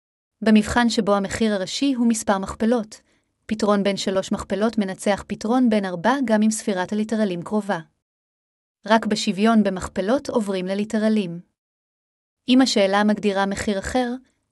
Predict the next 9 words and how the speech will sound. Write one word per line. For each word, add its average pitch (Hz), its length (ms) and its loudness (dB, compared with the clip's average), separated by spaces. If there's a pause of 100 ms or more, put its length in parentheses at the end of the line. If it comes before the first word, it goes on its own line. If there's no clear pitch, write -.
(100)
כתבו 214 280 0
אותו 226 220 2
בראש 196 240 -2
הטבלה 208 400 -2 (140)
ואל 202 140 2
תשתמשו 208 500 -4
אוטומטית 233 600 -2
בכלל 208 320 -4
הקודם. 196 480 -4